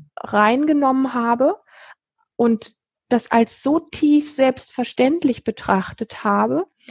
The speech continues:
dass ich es gar nicht gemerkt habe, wie es mich einsperrt. Und ich habe irgendwann an irgendeinem Punkt gemerkt, für mich stimmen Dinge nicht. Ähm,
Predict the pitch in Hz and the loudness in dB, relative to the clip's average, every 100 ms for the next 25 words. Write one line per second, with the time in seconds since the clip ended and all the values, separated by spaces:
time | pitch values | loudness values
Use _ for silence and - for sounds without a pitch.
0 | - - - 226 - 247 233 - - 254 | -20 -12 -2 -2 -2 -4 -6 -8 0 2
1 | 302 330 - 269 254 240 - - 214 196 | 2 -2 -4 0 2 2 -2 -4 -2 -2
2 | 202 208 202 254 277 - 240 - 220 226 | -4 -6 -4 -2 -2 -4 -8 -4 -2 -2
3 | 226 - 190 180 185 - _ _ - - | -4 -8 -6 -6 -6 -14 _ _ -20 -20
4 | - - _ 220 - 254 254 254 294 285 | -20 -20 _ -2 2 2 4 2 2 2
5 | 269 247 254 262 - 247 - 269 269 - | 0 2 0 0 0 -2 0 0 0 -2
6 | 233 226 233 - - 233 247 233 233 - | 0 2 2 -2 -14 -6 -2 0 -2 -6
7 | _ - - 277 285 277 269 269 277 311 | _ -8 -2 2 4 2 2 0 0 -2
8 | - _ - 220 214 214 | -6 _ -4 0 0 -2